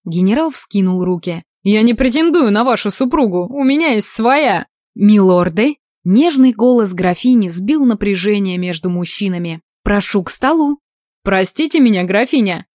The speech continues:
Карадис поклонился, не подходя ближе. «Меня призывают дела. Если хотите, выпейте чаю здесь!» С этими словами генерал ушел.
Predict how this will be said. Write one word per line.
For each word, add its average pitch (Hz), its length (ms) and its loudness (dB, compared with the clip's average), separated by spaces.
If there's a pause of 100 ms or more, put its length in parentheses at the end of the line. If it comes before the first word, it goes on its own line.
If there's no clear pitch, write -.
Карадис 185 640 0
поклонился, 233 720 -2
не 196 120 -2
подходя 190 480 -4
ближе. 180 480 -4 (300)
«Меня 247 300 2
призывают 202 680 0
дела. 196 380 -2 (160)
Если 254 360 -2
хотите, 247 480 -2
выпейте 226 460 0
чаю 175 340 -2
здесь!» 170 540 -8 (180)
С - 160 -6
этими 185 280 -2
словами 175 680 -4 (160)
генерал 208 540 -2
ушел. 156 460 -10